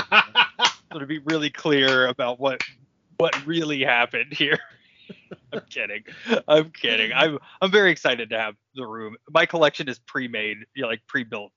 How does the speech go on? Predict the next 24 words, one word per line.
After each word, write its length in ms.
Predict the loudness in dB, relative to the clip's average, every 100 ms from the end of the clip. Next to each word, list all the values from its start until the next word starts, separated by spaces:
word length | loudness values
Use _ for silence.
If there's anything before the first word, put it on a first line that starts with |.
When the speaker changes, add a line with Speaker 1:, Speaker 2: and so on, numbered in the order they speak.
| -10
Speaker 2:
for 160 | -8
The 140 | -8 -12
Room. 320 | -14 -14 -16 -12
It 140 | -10
should 300 | -8 -2 -2
have 240 | 0 -4 -6
The 100 | -20
Room. 320 | -18 -20 -20 _ _ _ _ _ _ _ _ _ -20 -20 -12
Speaker 1:
And 120 | -10
don't 200 | -6 -8
you 100 | -6
love 380 | -8 -2 -2 -2
the, 240 | -10 -10 -12 -12
the, 360 | -8 -8 -10 -12
the, 220 | -10 -10 -10 -14
the 120 | -10 -10 -6
artwork 640 | -8 -8 -8 -8 -8 -12 -18 -20 _ _ _ _ -6
of, 340 | -2 -2 -2
like, 320 | -6 -6 -6 -16 _
the 320 | -2 -2 -2 -8 _ -10
Tommy 340 | -4 0 0
Wiseau 760 | 0 -2 2 4 6 4 0 -4 -12 -16 -2
looking 480 | -2 0 -6 -4 0
like 440 | 0 0 -4 -20